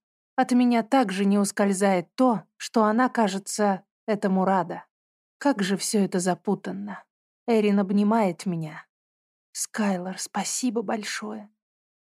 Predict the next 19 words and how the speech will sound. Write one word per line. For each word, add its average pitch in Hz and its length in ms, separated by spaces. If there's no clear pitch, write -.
Как 226 220
здорово, 220 460
что 214 200
вам 220 200
с 196 80
Гевином 208 640
удалось 233 540
все - 220
это 226 160
организовать 202 800
в - 40
такой 233 260
короткий 254 520
срок. 226 520
Я 220 120
никогда 214 560
этого 190 220
не 175 180
забуду. 180 500